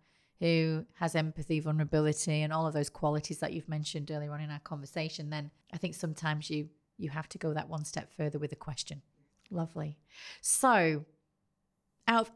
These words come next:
everything you've talked about and where you are now on your journey, what has been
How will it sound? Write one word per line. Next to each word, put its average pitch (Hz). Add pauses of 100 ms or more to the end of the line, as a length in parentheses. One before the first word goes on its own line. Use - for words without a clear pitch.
everything 185
you've 165
talked -
about 143 (1300)
and 185
where 190
you 175
are 165
now 156 (100)
on 165
your 151
journey, 147 (680)
what 220
has 233
been 165